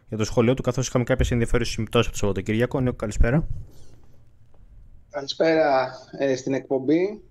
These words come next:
Speaker 2: Πράγματι ήταν, ε, ειδικά από την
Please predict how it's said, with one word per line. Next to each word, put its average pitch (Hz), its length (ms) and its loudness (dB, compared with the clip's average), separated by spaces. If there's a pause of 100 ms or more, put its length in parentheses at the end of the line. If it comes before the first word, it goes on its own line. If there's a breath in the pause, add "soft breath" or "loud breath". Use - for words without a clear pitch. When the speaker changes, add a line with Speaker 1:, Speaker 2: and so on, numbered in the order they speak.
(260)
Speaker 2:
Πράγματι 160 480 0
ήταν, 165 360 0
ε, 156 200 -2 (200)
ειδικά 143 680 -2
από - 180 -6
την 127 140 -8